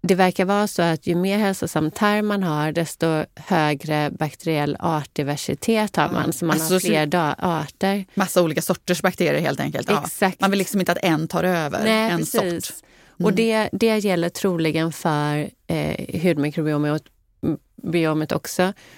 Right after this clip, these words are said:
Speaker 1: Och där, ehm, från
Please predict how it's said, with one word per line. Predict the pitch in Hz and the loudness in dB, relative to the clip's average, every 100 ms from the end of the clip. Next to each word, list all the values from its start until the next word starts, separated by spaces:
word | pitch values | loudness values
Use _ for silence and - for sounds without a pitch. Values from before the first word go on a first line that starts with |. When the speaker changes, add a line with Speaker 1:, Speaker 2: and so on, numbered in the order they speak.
| - | -20
Speaker 1:
Och | - - 180 | -8 0 2
där, | 165 196 208 208 208 202 _ _ _ _ | 4 4 4 2 0 -4 _ _ _ _
ehm, | - 175 160 160 156 - - - _ _ _ _ - | 0 2 2 0 -2 -4 -8 -14 _ _ _ _ -16
från | - 262 269 254 240 226 | 0 4 6 4 2 0